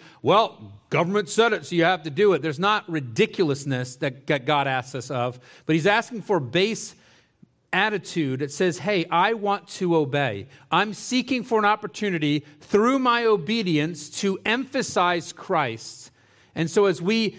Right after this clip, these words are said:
step into that, we show respect and honor for the role given to the leaders.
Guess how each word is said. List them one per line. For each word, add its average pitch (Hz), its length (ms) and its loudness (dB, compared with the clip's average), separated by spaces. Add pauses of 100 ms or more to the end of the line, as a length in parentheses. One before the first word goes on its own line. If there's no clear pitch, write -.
step - 420 -2
into 247 280 0
that, 175 320 0 (200)
we 202 220 0
show 233 280 2
respect 208 580 0
and 175 100 0
honor 196 280 0
for - 120 -8
the 156 100 -2
role 180 300 2
given 151 320 -2
to 143 120 -18
the 147 100 -2
leaders. 147 540 -4